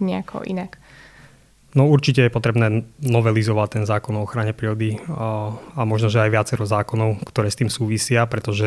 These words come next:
Speaker 2: to súvisí aj so zákonom o lesoch alebo možno aj s kompetenčným zákonom, pretože keď chceme, aby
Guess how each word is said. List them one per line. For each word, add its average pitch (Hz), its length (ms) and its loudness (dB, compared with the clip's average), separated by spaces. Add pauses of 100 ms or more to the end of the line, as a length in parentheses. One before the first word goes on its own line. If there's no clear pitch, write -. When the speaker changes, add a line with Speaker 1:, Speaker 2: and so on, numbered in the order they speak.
Speaker 2:
to 107 80 -2
súvisí 110 400 0
aj 107 160 0
so 110 80 -2
zákonom 107 480 0
o 104 80 -2
lesoch 110 320 0
alebo 104 240 0
možno 107 320 0
aj 101 80 0
s - 80 -4
kompetenčným 110 640 0
zákonom, 110 480 2 (480)
pretože 110 320 -2
keď - 160 -4
chceme, 113 240 0
aby 107 320 -2